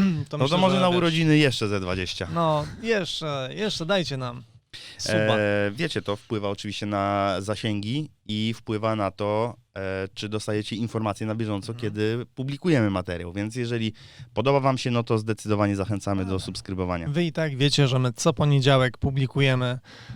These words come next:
Speaker 1: e, późno w nocy, żebyście już od rana mogli oglądać i słuchać nas, e, i nie było nawet poniedziałku, żeby nas nie było, więc to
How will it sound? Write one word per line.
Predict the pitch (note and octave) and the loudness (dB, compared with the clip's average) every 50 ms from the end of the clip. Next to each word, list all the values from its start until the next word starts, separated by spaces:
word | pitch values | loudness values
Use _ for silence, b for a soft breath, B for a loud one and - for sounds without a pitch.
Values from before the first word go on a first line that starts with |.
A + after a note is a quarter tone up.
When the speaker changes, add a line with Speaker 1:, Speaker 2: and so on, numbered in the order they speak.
| B B B | B B B
Speaker 1:
e, | C#3 C3 B2+ B2+ B2 B2+ B2+ B2 - - | -4 -2 0 0 0 0 -2 -4 -2 0
późno | F3+ F3 D#3 D#3+ D#3 C3+ | 2 4 6 6 6 6
w | B2 | 8
nocy, | D3 D3+ D#3+ - - D#3 D3 | 8 6 6 6 4 4 4
żebyście | B2+ C#3 B2+ C3 B2 - - D3+ C#3 | 4 4 2 0 0 -2 0 0 2
już | D3 F3 E3 - | 2 2 2 2
od | D3+ C#3+ C#3+ | 2 4 4
rana | C3+ C#3 C3+ C3 B2+ | 4 4 4 2 2
mogli | B2+ B2+ C3 B2 B2+ B2+ B2 B2+ C3 | 0 0 0 2 2 2 2 2 0
oglądać | - C#3+ C#3 D3 D3 C#3+ C3 B2 A#2 - | 0 2 4 4 4 4 4 2 0 0
i | C#3+ B2 | -2 0
słuchać | - - D3+ A#2+ B2 B2 A2 - - - - | 0 2 2 2 2 2 0 -2 -2 -2 -2
nas, | C3 B2 B2 B2 C3 C#3 - - - - C#3+ | 0 0 0 2 0 0 -2 -4 -4 -4 -4
e, | C3+ C3 C3 C3 C3 C3 C3+ - | -2 0 0 0 0 0 -2 -2
i | C#3 | -2
nie | C3+ C3+ B2+ | 0 0 0
było | B2+ C#3+ D3 | 0 0 0
nawet | C#3+ C3+ B2+ - | 0 0 -2 -2
poniedziałku, | - C#3 C3+ B2 A#2 B2 B2+ C3 - C#3 | -2 -2 0 0 2 0 0 0 -2 -6
żeby | B2 B2 B2 B2+ B2+ | -6 -4 -4 -2 -2
nas | B2 B2 A#2+ A#2 - - - - | -2 -2 -4 -4 -6 -8 -8 -8
nie | - B2+ C3+ | -8 -8 -6
było, | F3 D4 D#4+ C4+ C#3+ A#2 A2+ A2+ | -4 -2 -2 0 0 0 0 -2
więc | A#2 A2+ A2+ A2+ A#2 A#2 - - - | -2 -2 -2 -4 -4 -6 -8 -14 -12
to | - C3 C#3 D#3+ | -8 -8 -8 -8